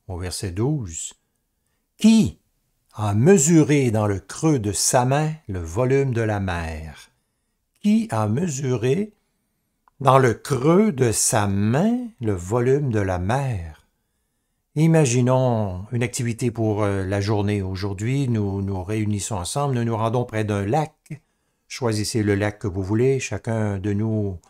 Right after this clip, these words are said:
a une chaudière et notre but est de vider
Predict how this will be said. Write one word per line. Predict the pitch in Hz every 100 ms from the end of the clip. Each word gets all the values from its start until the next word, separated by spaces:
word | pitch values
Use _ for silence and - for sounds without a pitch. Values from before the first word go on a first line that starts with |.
| _ -
a | 104
une | 92
chaudière | - 123 110 123 131 120
et |
notre | 113 117 - 131
but | 120 104 208 240 202
est |
de | 113 110
vider | 92 117 151 131 135